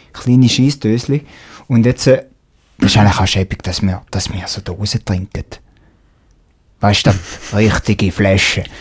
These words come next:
Speaker 1: Aber das ist ja gleich.
Speaker 2: Richtige Flasche.
Speaker 1: Ähm,
Speaker 2: Ja.
Speaker 1: jetzt, ich hab da so ein... So ein
Speaker 2: Ein Rosé Prosecco.
Speaker 1: Ja.
Speaker 2: Ja.
Speaker 1: Probieren wir den mal, komm.
Speaker 2: Ja.
Speaker 1: Der ist nicht, der ist, der ist nicht schlecht gewesen, den wir vorne getrunken haben.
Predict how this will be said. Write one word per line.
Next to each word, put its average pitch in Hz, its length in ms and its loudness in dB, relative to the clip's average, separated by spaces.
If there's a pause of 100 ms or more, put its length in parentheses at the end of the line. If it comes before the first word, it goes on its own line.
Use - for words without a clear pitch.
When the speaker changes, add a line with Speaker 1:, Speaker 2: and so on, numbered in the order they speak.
(120)
Speaker 1:
Aber 135 180 6
das 123 140 4
ist - 20 2
ja 120 60 2
gleich. 110 360 2
Speaker 2:
Richtige 95 360 -10
Flasche. 95 340 -6
Speaker 1:
Ähm, 107 260 2
Speaker 2:
Ja. 123 100 6
Speaker 1:
jetzt, 143 220 -2
ich 120 120 -4
hab 110 120 -2
da 120 160 0
so 113 120 -2
ein... 104 160 4
So 104 120 -4
ein 95 200 0 (260)
Speaker 2:
Ein 107 100 0
Rosé 120 360 2
Prosecco. 98 520 -2
Speaker 1:
Ja. 101 300 2 (1200)
Speaker 2:
Ja. 95 340 0 (120)
Speaker 1:
Probieren 139 320 6
wir 254 100 6
den 330 140 2
mal, 359 100 2 (100)
komm. - 120 4
Speaker 2:
Ja. 185 100 0
Speaker 1:
Der 214 200 4
ist 214 100 4
nicht, 139 240 0
der 202 60 -2
ist, - 100 -8
der 117 300 -10
ist - 60 -12
nicht 120 140 -6
schlecht 160 240 -4
gewesen, 185 140 -8
den 175 80 -6
wir 165 80 -6
vorne 165 240 -2
getrunken 160 360 -4
haben. 139 200 -2